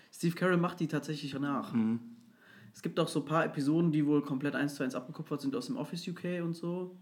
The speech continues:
Speaker 1: Äh, aus dem U K The Office. Aber, ähm,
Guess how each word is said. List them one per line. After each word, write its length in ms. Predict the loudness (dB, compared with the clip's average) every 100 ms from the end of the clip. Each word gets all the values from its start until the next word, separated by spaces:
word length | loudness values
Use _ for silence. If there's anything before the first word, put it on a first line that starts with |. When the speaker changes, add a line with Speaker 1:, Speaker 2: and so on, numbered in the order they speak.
| -20 _
Speaker 1:
Äh, 120 | 4
aus 200 | 4 2
dem 180 | 2 2
U 60 |
K 380 | 2 2 2 0 -2
The 120 | -2
Office. 360 | -2 -2 -4 -8 -20 -20 -8
Aber, 500 | 0 4 4 4 2 0
ähm, 340 | 2 2 0